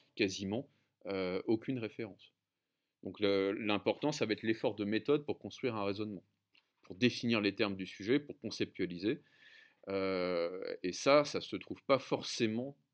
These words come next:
euh, dans les textes, même si les textes sont des outils qui vous permettent d'entrer dans le sujet, de le problématiser. Ok ?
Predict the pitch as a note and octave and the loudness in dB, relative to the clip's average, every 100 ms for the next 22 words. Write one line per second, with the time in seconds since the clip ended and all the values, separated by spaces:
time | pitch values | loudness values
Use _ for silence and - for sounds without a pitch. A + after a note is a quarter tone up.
0 | - F#2+ F#2 F2 F2 F#2 F#2 G2+ G#2 G2 | -6 -4 -2 -2 -2 -4 -6 -4 -4 -2
1 | E2+ - F#2 - F2+ F2+ C3+ - - C3 | -4 -4 -8 -4 -2 0 0 -2 -6 -6
2 | A#2 D#2+ - _ _ _ _ G2 F#2+ A2 | -6 -8 -14 _ _ _ _ -6 -4 -6
3 | A2 C#3 - G#2 F#2+ G2 G2+ A#2 G2+ G2 | -6 -8 -6 -8 -4 -4 -2 -2 -4 -4
4 | A#2 A2 F#2 - E2+ G#2+ C3+ - _ _ | -4 -4 -6 -10 -4 -2 -2 -6 _ _
5 | _ _ _ _ _ G#2+ A2 - A#2 G#2+ | _ _ _ _ _ 0 0 2 2 2
6 | G#2 G2+ G2 F2 _ _ _ _ _ _ | 2 -2 -8 -12 _ _ _ _ _ _
7 | _ _ - - _ _ _ _ _ _ | _ _ -20 -20 _ _ _ _ _ _
8 | _ _ A2 D#3 | _ _ 2 4